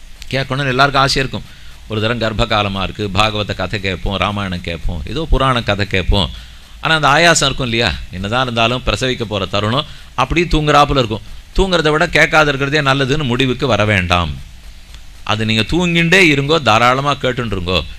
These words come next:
என்ன லாபம் கிடைக்கும்னா, குழந்தைக்கு பிரகலாத லாபம் கிடைக்கலாம், உள்ள இருக்கிற கர்ப்பம், அம்மா தூங்கி போயிட்டா,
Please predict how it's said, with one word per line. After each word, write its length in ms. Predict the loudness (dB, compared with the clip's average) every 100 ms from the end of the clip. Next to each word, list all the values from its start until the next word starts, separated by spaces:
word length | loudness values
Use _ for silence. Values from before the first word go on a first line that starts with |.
| -4
என்ன 260 | -2 2
லாபம் 320 | 6 6 4 2
கிடைக்கும்னா, 540 | 2 0 0 0 0 -6 -12 -4
குழந்தைக்கு 420 | -2 -2 -2 -4
பிரகலாத 360 | -2 0 2
லாபம் 240 | 0 0 0
கிடைக்கலாம், 480 | -2 -2 -2 -4 -8 -16 -16 -18 -18 -18 -8
உள்ள 320 | -2 2 4
இருக்கிற 260 | 4 0 0
கர்ப்பம், 500 | 0 4 4 4 -2 -6
அம்மா 360 | -4 2 4
தூங்கி 220 | 6 6 4
போயிட்டா, 360 | 2 2 0